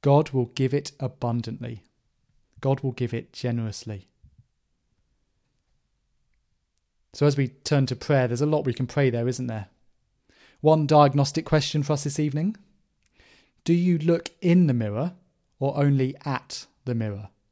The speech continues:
Do you look in the mirror or only at the mirror? It would be madness to not sort your hair out or to wipe that toothpaste off your face during Zoom. It's even madder to look into the perfect law and to ignore it.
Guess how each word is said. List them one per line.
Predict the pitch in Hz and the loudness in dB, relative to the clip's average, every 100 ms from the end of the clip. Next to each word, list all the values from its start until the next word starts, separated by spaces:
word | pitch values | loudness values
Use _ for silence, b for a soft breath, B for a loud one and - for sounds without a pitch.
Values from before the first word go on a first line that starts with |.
| _ _ _ _ _ _ _ _ b b | _ _ _ _ _ _ _ _ b b
Do | - | 0
you | 170 190 | 4 6
look | 185 - | 4 2
in | 190 208 | 4 6
the | |
mirror | 160 131 120 156 - | 6 4 2 0 0
or | 143 - | -2 0
only | 151 147 147 147 | 0 0 -2 -4
at | 151 135 - - 123 | -6 -6 -10 -14 -6
the | 123 | -2
mirror? | 123 117 104 - _ _ _ _ _ _ _ _ _ _ _ _ _ _ b b | -2 -2 -6 -10 _ _ _ _ _ _ _ _ _ _ _ _ _ _ b b
It | 165 | 4
would | 170 | 6
be | 170 | 6
madness | 156 185 180 143 - | 6 4 4 2 0
to | - | 2
not | 131 135 - | 0 0 -4
sort | - 135 147 | -2 -2 0
your | 127 | -2
hair | 101 127 123 | 0 0 2
out | 156 170 | 0 0
or | 131 | -2
to | 131 | -2
wipe | 120 139 - | -2 -2 -2
that | 131 - | -4 -6
toothpaste | - 151 - 151 156 | -2 -2 -2 -4 -2
off | 135 | -4
your | 120 | -4
face | 110 139 139 - | -4 -2 -2 -2
during | - 120 110 | -4 -2 -2
Zoom. | 123 117 147 - _ b b b b b | -2 -2 -4 -8 _ b b b b b
It's | 165 | -2
even | 190 196 180 170 | 0 2 2 2
madder | 185 190 180 | 2 2 2
to | 139 143 | 0 2
look | 143 147 | 2 2
into | 151 143 | 0 0
the | 143 | -2
perfect | - 165 170 156 - | 0 0 0 -4 -2
law | 127 127 | 0 0
and | 147 156 | -2 -6
to | 160 | -6
ignore | 143 160 170 139 | -2 -2 0 -2
it. | - - - | -6 -14 -20